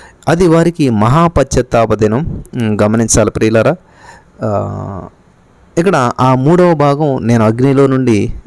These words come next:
ఆ, తీసి శుద్ధపరిచినట్లు శుద్ధపరుతును, బంగారమును శోధించినట్లు వారిని శోధింతును." ఆ, జకర్యా పదమూడు తొమ్మిది.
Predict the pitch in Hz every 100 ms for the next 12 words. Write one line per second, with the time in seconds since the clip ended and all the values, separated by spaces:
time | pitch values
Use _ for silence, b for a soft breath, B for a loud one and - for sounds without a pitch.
0 | - 110 104 101 B B - 147 147 123
1 | 120 127 131 127 135 127 113 107 110 104
2 | 101 107 95 87 117 131 135 135 131 127
3 | 123 117 113 120 113 110 107 127 202 B
4 | B - 123 107 101 - 101 104 - -
5 | - - - - - 208 101 180 - -
6 | - b b b _ _ _ _ 131 135
7 | 139 143 143 131 120 117 107 - 104 95